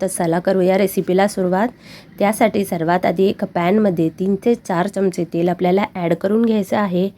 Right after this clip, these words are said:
तर खूप सोपी अशी समोस्याची रेसिपी आज आपण बनवणार आहोत. त्याचबरोबर इथे दोन बारीक चिरलेली हिरवी मिरची ॲड करून घेतलेली आहे. ठेचलेलं मी इथे आलं आणि लसूण घेतलेलं आहे. तुम्ही आलं लसणाची पेस्ट इथे वापरली तरीही चालेल. एक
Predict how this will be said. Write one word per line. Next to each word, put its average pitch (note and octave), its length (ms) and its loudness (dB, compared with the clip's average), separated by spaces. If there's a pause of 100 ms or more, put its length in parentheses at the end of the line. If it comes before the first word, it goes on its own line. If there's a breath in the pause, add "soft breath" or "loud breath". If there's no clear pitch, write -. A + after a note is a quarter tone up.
(400 loud breath)
तर B3 180 2
खूप C4 360 0
सोपी A#3 300 -2
अशी A3+ 240 -2
समोस्याची G3+ 540 0
रेसिपी F#3 380 0
आज G3 220 2
आपण F#3+ 240 0
बनवणार F3+ 440 2
आहोत. G3 320 0 (460 loud breath)
त्याचबरोबर G#3+ 560 2
इथे F#3+ 220 0
दोन F3+ 340 2
बारीक F#3+ 280 0
चिरलेली A3 460 0
हिरवी F#3+ 460 2
मिरची A3 320 2
ॲड F3+ 160 2
करून F#3+ 260 0
घेतलेली G3 360 0
आहे. F#3+ 240 2 (480 loud breath)
ठेचलेलं G#3+ 460 2
मी A3 180 2
इथे F#3+ 320 0 (200)
आलं F#3 340 2
आणि G#3+ 240 2
लसूण F#3+ 280 0
घेतलेलं G3+ 400 0
आहे. F#3+ 280 -2
तुम्ही G3 320 -2
आलं F3+ 240 0
लसणाची F#3 460 -2 (260)
पेस्ट F#3 320 0
इथे G3 180 -2
वापरली F3+ 460 0 (100)
तरीही F3 340 -2
चालेल. F#3+ 360 0 (440 loud breath)
एक - 180 -8